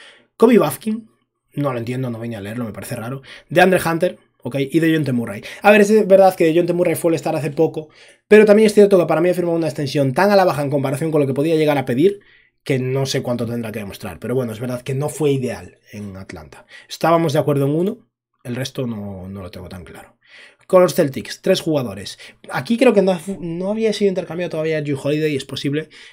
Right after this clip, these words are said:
pero los tres jugadores que más tienen que demostrar de Boston. El uno, sin lugar a dudas, es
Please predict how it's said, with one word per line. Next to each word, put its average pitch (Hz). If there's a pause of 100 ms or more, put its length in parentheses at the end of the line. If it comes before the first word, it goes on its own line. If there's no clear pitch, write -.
pero 170
los 147
tres 202
jugadores 202
que 170
más 156
tienen 156
que 135
demostrar 131
de 123
Boston. 123
El 170
uno, 185
sin 160
lugar 151
a 147
dudas, 147
es -